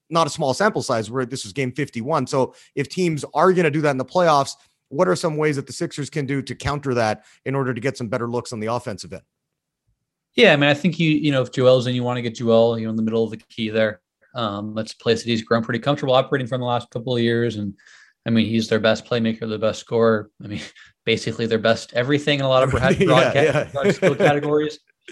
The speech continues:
Speaker 2: Um, so I think you wanna do that. I think you also wanna set more screens, a thing that, uh, Rick Carlisle did a ton of in Dallas. And I think Jamal Mosley has brought it to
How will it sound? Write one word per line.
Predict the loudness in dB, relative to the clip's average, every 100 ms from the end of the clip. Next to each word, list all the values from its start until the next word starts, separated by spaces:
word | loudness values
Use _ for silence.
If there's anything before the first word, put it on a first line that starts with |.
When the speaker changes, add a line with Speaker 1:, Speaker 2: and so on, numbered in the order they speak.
| -20 -20 _ -2
Speaker 2:
Um, | 2 4 2 -2 -10
so | -6 0
I |
think | 0
you | 2
wanna | 0
do | 2
that. | 2 2
I |
think | -2 0
you | 0
also | 0
wanna | -2 -4
set | -6 -6
more | -4 -6
screens, | -6 -4 -2 0
a | -2
thing | -4 -2 2
that, | 2 2 -4
uh, | -6 -6 -6
Rick | -6
Carlisle | -2 2 4 4
did | 0
a | -2
ton | -4 -4 0
of | -2 -2
in | 0
Dallas. | 2 2 0 -4
And | -14
I |
think | -12
Jamal | -4 0 2
Mosley | 2 0 -2
has | -8
brought | -4 0 0
it | -2
to | -8 -12 -12